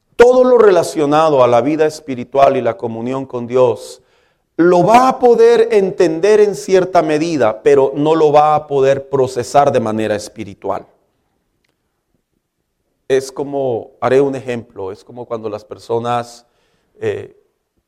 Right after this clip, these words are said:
estamos viendo simplemente de lejos cómo hacen los panes. Y los vemos ahí que se están procesando. Bien rico, huelen bien rico. Pero no es lo mismo el panadero que está haciendo todo el proceso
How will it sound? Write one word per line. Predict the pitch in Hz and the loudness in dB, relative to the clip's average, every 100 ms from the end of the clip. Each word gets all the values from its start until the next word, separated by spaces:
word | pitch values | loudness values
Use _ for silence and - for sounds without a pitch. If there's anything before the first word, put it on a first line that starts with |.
| _ | _
estamos | - - 175 196 | -8 -4 -2 -2
viendo | 165 175 170 175 175 | 0 0 0 0 -2
simplemente | 175 165 160 151 151 147 160 151 131 | -6 -8 -6 -4 -6 -6 -4 -4 -4
de | 127 | -2
lejos | 139 143 143 139 | -2 -2 -6 -6
cómo | - 135 139 135 | -12 -8 -2 -2
hacen | 131 - 120 | -2 -6 -12
los | 110 | -10
panes. | - 123 107 98 - - _ _ _ _ _ _ _ _ _ _ _ _ - | -2 0 -2 -10 -20 -20 _ _ _ _ _ _ _ _ _ _ _ _ -14
Y | 139 | -6
los | 143 | -4
vemos | 143 202 320 - | -4 -6 -6 -6
ahí | - - | -6 -8
que | - | -12
se | 165 | -16
están | 123 - 120 | -10 -10 -8
procesando. | 120 - - - 113 - - - | -12 -16 -10 -10 -10 -16 -20 -8
Bien | 160 190 | -6 -6
rico, | - 185 - | -8 -10 -10
huelen | 131 147 131 | -8 -6 -6
bien | 120 117 | -6 -10
rico. | 110 - _ _ _ _ _ _ _ _ _ _ _ _ _ | -18 -20 _ _ _ _ _ _ _ _ _ _ _ _ _
Pero | 127 123 110 | 0 0 0
no | 143 170 | 0 -2
es | |
lo | 175 | -2
mismo | 175 175 165 165 | -4 -4 -2 -2
el | 143 | 0
panadero | 139 123 131 147 147 | -2 0 0 -2 -4
que | 131 | -8
está | - | -8
haciendo | 131 135 127 123 | -8 -6 -4 -6
todo | - 143 165 | -2 -2 -2
el | 156 | -4
proceso | 143 143 - 143 143 98 95 | -8 -8 -4 -4 -6 -16 -16